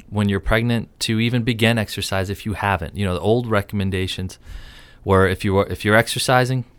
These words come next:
keep doing whatever you're doing with some modifications. But now, um, the latest guidelines say even if you're not, it's a good time to start exercising when you're pregnant.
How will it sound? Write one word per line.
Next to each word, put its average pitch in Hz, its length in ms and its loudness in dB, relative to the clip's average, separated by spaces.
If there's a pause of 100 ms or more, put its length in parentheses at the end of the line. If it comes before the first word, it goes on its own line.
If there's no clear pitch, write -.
(260)
keep 131 160 -2
doing 131 240 2
whatever 117 260 2
you're 107 140 0
doing 95 320 2
with 92 160 -2
some 92 180 -2
modifications. 90 840 -4
But - 180 -8
now, 107 380 2 (480)
um, 95 140 -2
the 98 80 2
latest 113 340 0
guidelines 95 520 0
say 95 120 -6
even 131 200 0
if 151 140 -4
you're 110 100 0
not, 107 260 2
it's - 120 -8
a 98 60 -6
good 98 320 -4
time 101 360 -2
to 90 120 -10
start 90 340 -4
exercising 87 720 -8
when 92 160 -4
you're 90 140 -6
pregnant. 92 440 -8